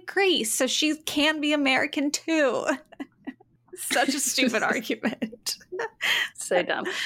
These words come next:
Speaker 2: But yeah, script three. I don't remember what the script. It's great. Mm. <laughs>
Speaker 1: Uh, three and a half. It was good. There are some good one-liners.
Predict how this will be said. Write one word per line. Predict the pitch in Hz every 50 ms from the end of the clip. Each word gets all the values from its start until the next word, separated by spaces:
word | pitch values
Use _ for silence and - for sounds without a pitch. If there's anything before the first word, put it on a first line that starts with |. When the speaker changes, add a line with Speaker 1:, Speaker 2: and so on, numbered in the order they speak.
| - - -
Speaker 2:
But | 247 240
yeah, | 180 -
script | - - - 262 233 - - - -
three. | - 294 294 262 233 180 -
I | 180 190
don't | 208 214 185
remember | 170 175 165 156 151 147
what | 160 160 - -
the | -
script. | - - - 156 156 156 - - -
It's | 208 - -
great. | - 180 160 139 123 135 131 - - -
Mm. | 185 196 202 175 147 156 175 190 196 - _ _ -
<laughs> | 240 233 - - - - - - - - - _ _ - - - - -
Speaker 1:
Uh, | 226 233 240 254 254 254 254 254 247 247 247 247 247 247 247 240 240 247 247 240 - 427 440 - _ _ _ _ _ _ _ -
three | - 269 247 240 269 277 277 285 285
and | 277 269 262
a | 262 262 254
half. | 240 220 214 220 202 185 180 - - - - - - - - - - - - - _ _ _ _ -
It | 247 254
was | 269 - -
good. | - 196 - - - - _ _ _ _
There | - 247 247
are | 254
some | 254 - 302
good | 262 277 254 220
one-liners. | 240 240 226 226 226 214 214 214 220 214 208 208 208 208 202 202 208 - - -